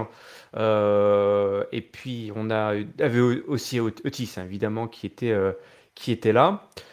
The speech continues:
Euh, mais malgré tout ça, Mysterio a, euh, remporté donc ce match, sans, sans trop de grandes difficultés finalement.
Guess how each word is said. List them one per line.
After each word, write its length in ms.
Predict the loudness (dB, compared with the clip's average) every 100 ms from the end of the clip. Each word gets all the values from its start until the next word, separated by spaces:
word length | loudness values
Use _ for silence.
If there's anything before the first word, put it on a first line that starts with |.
| -6
Euh, 80 | 0
mais 160 | 4 6
malgré 360 | 6 6 4
tout 140 | 2 -2
ça, 440 | -2 2 4 2 0
Mysterio 680 | -2 -2 -4 0 2 2 2
a, 420 | 2 4 4 -2 -10
euh, 600 | -8 -6 -6 -6 -6 -8
remporté 440 | 0 2 2 2 -2
donc 220 | -2 0
ce 120 | 4
match, 460 | 6 4 0 -16 _ _ _ _
sans, 460 | -10 -8 -8 -10 -12
sans 200 | -10 -12
trop 240 | -8 -6
de 220 | -4 -2
grandes 280 | -2 -2 -4
difficultés 440 | -4 -8 -8 -8 -10 _ _ _ _ -2 -2
finalement. 460 | -2 -2 0 0